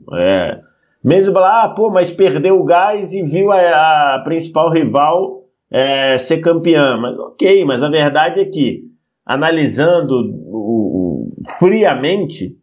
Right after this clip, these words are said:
o campeonato do Milan nunca foi pra título, né? Ele se tornou de título por causa de um primeiro turno fora da realidade. É, me lembrou um pouquinho o primeiro turno do Corinthians lá em dois mil e dezessete,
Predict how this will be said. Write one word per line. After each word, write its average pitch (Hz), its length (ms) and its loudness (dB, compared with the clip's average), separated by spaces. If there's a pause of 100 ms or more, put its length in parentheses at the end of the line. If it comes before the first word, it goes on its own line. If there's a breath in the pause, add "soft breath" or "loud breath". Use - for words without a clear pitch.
(240)
o 147 60 -2
campeonato 185 500 0
do 165 120 0
Milan 196 340 2
nunca 202 460 0
foi 160 160 -2
pra 147 260 -4
título, 110 540 -4
né? 123 240 -2
Ele 143 200 0
se - 260 -6
tornou 196 600 2
de 165 200 -6
título 214 500 -2
por 247 160 -4
causa 220 240 2
de 214 40 0
um 220 80 0
primeiro 180 440 2
turno 208 520 0 (480 loud breath)
fora 185 280 4
da 202 100 2
realidade. 190 840 0 (360)
É, 143 240 2
me 180 120 0
lembrou 196 400 0
um - 40 -6
pouquinho 202 460 0
o 214 240 2
primeiro 180 380 2
turno 165 200 4
do 156 160 0
Corinthians 147 640 0
lá 127 160 2
em 131 60 -2
dois 123 180 0
mil 127 100 -2
e 117 60 -2
dezessete, 117 720 0